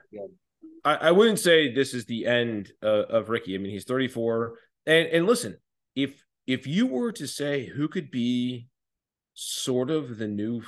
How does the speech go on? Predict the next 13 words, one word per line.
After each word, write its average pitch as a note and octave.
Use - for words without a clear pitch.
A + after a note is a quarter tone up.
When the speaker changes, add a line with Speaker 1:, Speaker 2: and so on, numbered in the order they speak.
Speaker 2:
Phil A2
of A#2
the G#2
P B2
G A2+
A G#2+
Tour, A#2+
Rickie's F#3+
the -
guy. G2
And B2
he's C3
thirty-four. C3